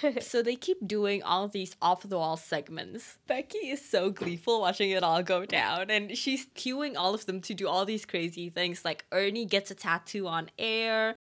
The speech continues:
Speaker 1: He skydives, and then he's also in a, like, a fighter jet or something.
Speaker 2: Yeah, and he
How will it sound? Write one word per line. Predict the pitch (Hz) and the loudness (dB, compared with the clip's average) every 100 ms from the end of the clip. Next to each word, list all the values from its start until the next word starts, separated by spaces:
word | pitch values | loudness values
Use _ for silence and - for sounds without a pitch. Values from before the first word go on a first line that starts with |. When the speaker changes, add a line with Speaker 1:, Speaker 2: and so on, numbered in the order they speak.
| _ | _
Speaker 1:
He | 262 | -10
skydives, | 254 - 269 285 285 277 285 | -4 4 6 6 6 6 6
and | 254 247 | 4 2
then | 254 | 2
he's | 269 | 4
also | 262 240 262 240 240 226 - | 4 4 2 2 0 -6 -4
in | - 233 | -2 0
a, | 226 220 214 - | 0 0 -2 -4
like, | 233 226 | -6 -6
a | |
fighter | 220 220 220 254 | 0 2 2 2
jet | 262 285 | 2 2
or | 302 | 0
something. | - 320 349 359 403 | -6 -10 -8 -8 -10
Speaker 2:
Yeah, | 175 190 156 98 - | -6 -2 0 -2 -2
and | 262 | -4
he | 285 240 | -4 -6